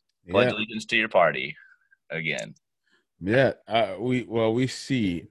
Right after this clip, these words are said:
Speaker 2: um, uh, okay, here's my thing. If they got ten Republicans to turn on the party to vote for Trump,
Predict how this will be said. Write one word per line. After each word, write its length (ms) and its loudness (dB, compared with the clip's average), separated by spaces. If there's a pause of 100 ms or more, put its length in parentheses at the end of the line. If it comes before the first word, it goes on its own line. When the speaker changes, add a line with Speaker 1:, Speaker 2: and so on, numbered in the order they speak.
Speaker 2:
um, 840 -4 (640)
uh, 60 -12 (680)
okay, 240 6
here's 220 8
my 140 2
thing. 340 -12 (1500)
If 180 -6
they 220 6
got 560 2
ten 320 0
Republicans 760 -2
to 120 -12
turn 640 -4 (100)
on 460 -2
the 60 -4
party 560 -4 (640)
to 120 -2
vote 400 -2
for 200 -10
Trump, 480 -4